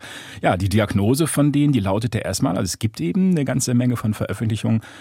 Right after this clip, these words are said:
bei der Webplattform Archive. Das ist eben, äh, so eine Plattform, wo man Paper einreichen kann und veröffentlichen kann.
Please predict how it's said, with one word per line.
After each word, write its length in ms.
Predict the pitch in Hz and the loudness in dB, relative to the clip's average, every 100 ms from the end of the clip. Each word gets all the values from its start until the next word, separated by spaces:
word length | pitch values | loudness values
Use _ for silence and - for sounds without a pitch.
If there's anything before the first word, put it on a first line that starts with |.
| - - | -20 -6
bei 340 | 90 101 104 | -2 0 0
der 440 | 98 98 92 95 95 | -2 -2 0 -2 -2
Webplattform 800 | 104 - - 92 - 87 92 95 | -4 -4 -4 -4 -4 -4 0 0
Archive. 840 | 87 127 - 78 82 117 127 - - | 0 -2 -4 -6 -4 -4 -4 -8 -8
Das 160 | 87 | -6
ist 140 | 101 - | -6 -4
eben, 500 | 101 98 98 95 82 | -4 0 0 0 0
äh, 240 | 92 87 | -2 -4
so 80 | 90 | -4
eine 140 | 92 | -4
Plattform, 440 | - 92 - 92 95 | -4 -8 -4 -2 -2
wo 60 | |
man 380 | 95 95 98 92 | 0 0 0 -2
Paper 500 | - 101 98 95 85 - | -4 -4 -2 -2 -2 -2
einreichen 560 | 101 104 101 92 95 | 0 2 0 -2 -4
kann 260 | - 98 98 | -2 -2 -2
und 160 | 85 - | -2 -4
veröffentlichen 480 | - - 139 156 | -4 -4 -4 -4
kann. 180 | 156 160 | -2 -2